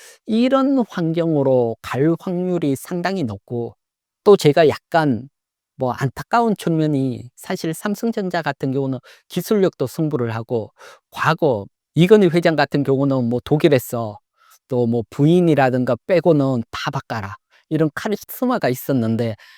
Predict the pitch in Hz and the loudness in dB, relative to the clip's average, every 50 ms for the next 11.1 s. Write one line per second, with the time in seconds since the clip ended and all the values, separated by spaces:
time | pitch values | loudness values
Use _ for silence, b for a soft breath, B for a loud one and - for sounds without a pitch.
0 | B B B - 123 123 123 110 151 185 214 208 160 131 139 180 185 190 196 - | B B B -4 -2 -2 2 4 4 4 6 4 4 2 2 0 -2 -2 -4 -6
1 | - - - - - 226 226 226 226 226 226 214 - - 127 135 143 160 156 147 | -8 -14 -14 -8 -6 -4 -2 -2 -2 -2 -4 -4 -4 -4 -2 -2 0 0 -2 -2
2 | 131 127 127 - - 131 120 _ _ - 131 120 120 117 110 104 107 - _ _ | -4 -6 -6 -6 -6 -6 -8 _ _ -6 -4 -4 -4 -6 -8 -10 -14 -18 _ _
3 | _ _ _ _ b b b b - 139 147 147 170 165 170 170 151 - 165 151 | _ _ _ _ b b b b -2 0 2 4 4 6 6 4 4 2 2 2
4 | 160 135 123 120 - - 127 127 131 135 131 127 - - 165 170 151 - - - | 2 2 0 -2 -4 -2 -2 0 2 2 0 0 0 0 0 0 -2 -2 -6 -8
5 | - 208 190 - - - - 240 226 202 156 127 - - 131 110 - 110 123 123 | -6 -6 -6 -8 -8 -8 -6 -6 -4 -4 -6 -6 -8 -8 -8 -6 -4 -4 -2 -2
6 | - 160 165 165 147 - 120 113 107 107 104 107 110 104 - _ _ _ _ _ | 0 2 2 2 2 0 -2 -4 -4 -6 -6 -6 -8 -10 -12 _ _ _ _ _
7 | _ _ _ - 170 151 143 131 117 120 123 123 120 120 127 - - 120 113 110 | _ _ _ 2 4 4 4 4 2 0 -2 -2 -4 -4 -6 -4 -4 -4 -4 -6
8 | 101 - 120 127 123 135 175 180 - 156 135 127 120 113 - - 110 107 113 120 | -6 -6 -4 -2 0 2 2 2 2 0 0 0 -2 -2 -4 -6 -6 -4 -4 -4
9 | 113 107 107 107 _ _ b b b b b b b _ - 190 190 208 202 185 | -4 -4 -6 -10 _ _ b b b b b b b _ -2 0 2 2 0 0
10 | - - 170 156 156 147 147 127 131 123 - - 120 113 139 180 247 277 277 269 | 0 0 0 2 2 2 2 2 0 0 0 0 2 4 6 6 6 6 4 4
11 | 202 | 2